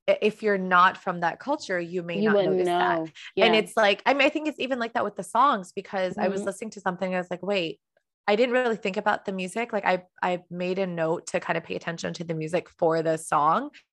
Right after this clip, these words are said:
Speaker 2: Mm-hmm.
Speaker 1: that I was referencing earlier, but I was like, "Wait, I know that song. Hold on, what song is this?" And I had to kind of hum it along, and then I figured it out. But I don't, yeah, if you didn't know, but I think what makes it so fascinating is because there is such a deep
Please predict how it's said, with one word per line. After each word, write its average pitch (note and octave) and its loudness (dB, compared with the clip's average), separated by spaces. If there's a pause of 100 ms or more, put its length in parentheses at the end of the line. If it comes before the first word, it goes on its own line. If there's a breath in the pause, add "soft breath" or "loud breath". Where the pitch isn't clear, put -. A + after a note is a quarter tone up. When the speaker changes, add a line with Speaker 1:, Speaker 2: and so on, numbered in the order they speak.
(160)
Speaker 2:
Mm-hmm. A3 -2
Speaker 1:
that F#3+ 4
I F#3+ 6
was F3+ -2
referencing G#3+ -2
earlier, C4+ -4
but G#3 -4
I G3 -2
was G3 -8
like, A3 -10
"Wait, G4+ 0
I G4+ 0
know G4 -2
that F4 -4
song. E3 0
Hold F#3+ -6
on, D#3 -6
what F3+ -14
song D#3 -6
is E3 -14
this?" E3 -14
And E3+ -6
I F3 -2
had F3 -6
to - -14
kind F#3+ -2
of E3+ -2
hum F3+ -2
it G3 2
along, E3 4
and D#3+ -6
then D#3 -4
I D#3 -8
figured F3 -2
it D#3 -2
out. E3+ 4
But D3+ -4 (460 loud breath)
I G3+ 4
don't, F#3 -2
yeah, G#3 4
if - -12
you G3 -8
didn't G3 -6
know, E3+ -2
but G#3+ -2
I G#3 -6
think A3+ -14
what F#3+ -8
makes F3+ -14
it F#3 -10
so F3+ -2
fascinating F3+ -2
is E3 -10
because E3+ -4
there E3+ 0
is F3+ -6
such F3 -6
a F#3 -2
deep - -10